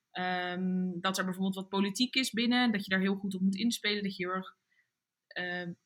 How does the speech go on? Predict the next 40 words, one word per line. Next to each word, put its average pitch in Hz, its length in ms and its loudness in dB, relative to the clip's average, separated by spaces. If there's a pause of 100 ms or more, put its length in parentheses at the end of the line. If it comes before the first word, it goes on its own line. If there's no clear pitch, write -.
kijkt 214 260 8
naar 185 160 4
wie 202 120 2
je 202 100 2
tegenover 202 600 2
je 254 80 2
hebt. - 500 -2
Eh, 190 720 0
ik 185 100 -4
heb 196 120 2
ook 208 220 -4
opdrachtgevers 196 800 2
waar 190 180 8
ik 190 60 -4
supergoede, 202 480 -2
leuke 202 320 0
banden 202 320 4
mee 196 80 6
heb, 196 140 2
waarvan 190 220 -2
ik 196 100 2
zelfs 202 240 2
weet 196 180 2
hoe 196 100 -2
de 196 60 0
kinderen 226 380 4
heten. 214 460 2 (400)
Eh, 185 480 4
of 208 180 4
dat 196 180 2
een 202 80 0
freelancer 196 420 2
me 196 60 4
opbelt 190 440 2
en 185 60 -2
het 180 120 -8
eerste 196 260 4
wat 190 100 -6
we 196 60 0
maandagochtend 190 600 2